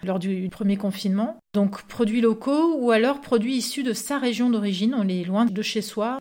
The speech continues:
on voit pas autant qu'on voudrait ceux qu'on aime, donc on va se raccrocher à ces produits qui viennent de chez soi par nostalgie,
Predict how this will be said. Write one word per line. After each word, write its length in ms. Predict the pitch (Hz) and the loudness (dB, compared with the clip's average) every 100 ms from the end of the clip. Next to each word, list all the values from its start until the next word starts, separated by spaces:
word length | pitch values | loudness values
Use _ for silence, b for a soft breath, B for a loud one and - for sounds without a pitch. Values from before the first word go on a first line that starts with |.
| - | -4
on 60 | |
voit 160 | 196 202 | -2 2
pas 100 | 220 | 4
autant 280 | 220 226 226 | 4 2 2
qu'on 120 | 220 | 2
voudrait 300 | 196 226 233 | 0 0 -2
ceux 180 | 233 220 | -2 -2
qu'on 180 | 202 | 0
aime, 180 | 196 277 | 0 0
donc 180 | 214 202 | -2 -2
on 60 | 202 | -2
va 100 | 202 | -2
se 100 | - | -2
raccrocher 460 | 233 233 233 233 | -4 -2 -4 -2
à 60 | 233 | -4
ces 160 | 233 | -4
produits 380 | 214 - 196 214 | -6 -6 -4 -4
qui 140 | 208 190 | -6 -4
viennent 220 | 214 214 | 0 0
de 100 | 185 | -2
chez 200 | - 196 | -4 -6
soi 340 | - 220 320 | -4 -4 -4
par 140 | - 196 | 0 2
nostalgie, 640 | 208 202 220 185 214 339 | 2 2 0 0 -2 -4